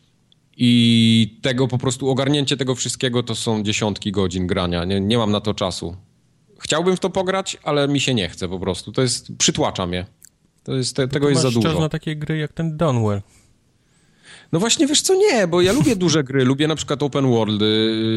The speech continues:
Speaker 1: jakieś tam Wiedźminy, Metal Geary, to, to mi się wszystko podoba, ale tam mechanika i ogarnięcie tego, co się dzieje, wiesz, to zajmuje, no, no, kilka godzin max, a tutaj ja nie jestem w stanie przez kilka godzin poznać wszystkich jednostek.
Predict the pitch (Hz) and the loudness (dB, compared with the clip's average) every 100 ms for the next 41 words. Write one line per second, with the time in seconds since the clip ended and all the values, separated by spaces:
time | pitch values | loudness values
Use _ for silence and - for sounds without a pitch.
0 | 113 110 117 120 - 123 113 117 107 110 | -2 -2 -2 -2 -2 0 2 2 4 4
1 | 110 107 110 113 110 107 104 104 113 117 | 4 4 2 0 0 2 0 0 0 0
2 | 113 120 120 143 131 123 104 113 127 131 | 0 0 -2 -2 -2 0 0 0 0 0
3 | 156 175 190 175 156 147 135 135 135 127 | 0 0 0 0 0 0 0 0 2 2
4 | 127 131 143 160 147 135 131 127 135 123 | 0 0 0 -2 -2 -2 -4 -4 -2 0
5 | 113 117 127 117 - 135 143 147 151 147 | 2 2 2 0 -2 -2 0 2 2 2
6 | 143 143 139 147 - 151 147 147 143 151 | 2 0 0 0 0 0 0 2 4 4
7 | 120 85 - - 120 117 139 143 139 143 | 2 0 -6 -8 -6 -4 -2 0 2 2
8 | 139 139 139 143 143 139 127 147 135 127 | 2 2 2 2 0 -2 -2 -2 -2 0
9 | 131 - 127 123 120 123 123 123 120 117 | -2 -2 0 0 2 2 2 0 -2 -2
10 | - 113 120 117 110 110 101 90 | -4 -6 -4 -2 0 0 -2 -6